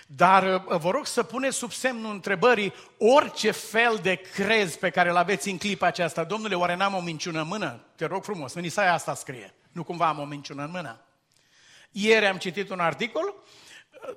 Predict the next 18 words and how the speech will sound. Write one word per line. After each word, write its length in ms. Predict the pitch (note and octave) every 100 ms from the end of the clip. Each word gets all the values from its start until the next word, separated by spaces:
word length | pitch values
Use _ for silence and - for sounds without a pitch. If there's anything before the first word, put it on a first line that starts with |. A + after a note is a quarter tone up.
| -
ă, 100 | G#3+
pe 120 | F#3 A3
care 200 | A3+ A3+
îl 60 |
scrie 360 | A3 - B3 A#3+ A#3 G#3 D3+ - - - - - _ _
un 220 | - A3 A3+
ma-, 360 | A#3 A#3 A3 A3+
un 120 | A#3
profesor 640 | A#3 A#3 G#3 - B2 - _ _ _
și 200 | - G3+
spune 240 | - A#3+
așa, 340 | B3 A#3 G3+ A2+ - - - _
„Iisus 540 | G3+ G3 - C4+ D4+
a 100 | B3
murit 320 | G#3+ G3 G#3 B3+
pentru 320 | A#3 G3+ G3
păcatele 560 | G3+ F#3+ A3 G#3 G3+
noastre.” 800 | G3 F#3+ D#3 C#3 - C#3+ A2+ A2